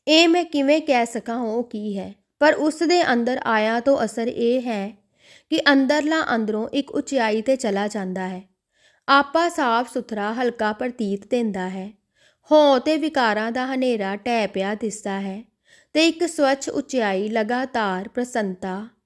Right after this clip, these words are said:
ਇੱਕ ਇਉਂ ਦੀ ਪ੍ਰਤੀਤੀ ਕਿ ਜਿਵੇਂ ਕੋਈ ਸੁੱਤਾ ਸੋਣੀ ਜਾਗ ਆਇਆ ਪ੍ਰਤੀਤ ਕਰਦਾ ਹੈ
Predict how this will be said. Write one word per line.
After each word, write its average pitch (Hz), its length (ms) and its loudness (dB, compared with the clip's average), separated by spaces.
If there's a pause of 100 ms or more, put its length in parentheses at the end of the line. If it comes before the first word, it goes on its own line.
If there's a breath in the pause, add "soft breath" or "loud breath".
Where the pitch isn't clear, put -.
ਇੱਕ 294 180 2
ਇਉਂ 262 420 2
ਦੀ 294 140 0
ਪ੍ਰਤੀਤੀ 220 760 -6 (540 loud breath)
ਕਿ 320 140 6
ਜਿਵੇਂ 294 360 6
ਕੋਈ 330 180 -2
ਸੁੱਤਾ 262 480 -2
ਸੋਣੀ 208 520 -4 (120)
ਜਾਗ 220 460 2
ਆਇਆ 202 300 0
ਪ੍ਰਤੀਤ 226 540 -6
ਕਰਦਾ 196 440 -4
ਹੈ 202 220 -8